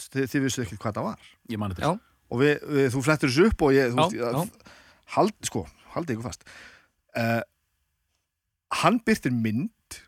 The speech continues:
Speaker 1: í kommentakerfinu af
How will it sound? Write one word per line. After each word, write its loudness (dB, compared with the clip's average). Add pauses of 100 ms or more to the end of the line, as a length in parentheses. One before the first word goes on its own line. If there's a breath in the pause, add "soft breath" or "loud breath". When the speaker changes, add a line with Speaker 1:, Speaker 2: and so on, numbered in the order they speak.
(240)
Speaker 1:
í -2
kommentakerfinu -2 (1400)
af 2